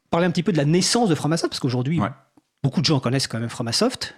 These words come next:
Speaker 1: mais peut-être ne se souviennent-ils pas d'où ça vient. Euh, donc, à quel moment a été créé Framasoft et que veut dire Framasoft ? Parce que hier, à table, euh,
Speaker 2: <laughs>
Speaker 1: avec d'autres libris, j'ai posé la question et en fait, euh,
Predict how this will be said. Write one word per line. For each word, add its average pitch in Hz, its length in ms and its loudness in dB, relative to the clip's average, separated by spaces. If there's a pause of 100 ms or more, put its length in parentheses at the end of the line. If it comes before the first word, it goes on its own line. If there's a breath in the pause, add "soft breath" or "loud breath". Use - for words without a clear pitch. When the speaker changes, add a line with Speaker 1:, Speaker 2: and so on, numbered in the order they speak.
(160)
Speaker 1:
mais 165 220 2
peut-être - 360 -4
ne 196 60 2
se 160 140 0
souviennent-ils 160 680 0
pas 240 580 0
d'où 247 120 2
ça 175 180 2
vient. 180 300 2 (1040 loud breath)
Euh, 147 280 2
donc, 147 260 -2 (180)
à - 80 -2
quel 233 180 2
moment 226 200 4
a 202 40 4
été - 140 -2
créé 208 180 -2
Framasoft 165 540 -2 (100)
et - 140 -4 (120)
que 330 120 2
veut 170 160 4
dire - 240 -4
Framasoft ? 135 560 -2
Parce - 100 -6
que - 140 0 (260)
hier, 226 260 4
à 165 60 2
table, 143 420 2
euh, 127 340 2
Speaker 2:
<laughs> 127 40 -2
Speaker 1:
avec 139 320 0
d'autres 139 380 0
libris, 143 380 0
j'ai 156 100 2
posé 214 180 0
la 214 100 4
question 208 460 -2
et 139 380 0
en 135 40 -6
fait, 220 240 -6
euh, 123 180 -6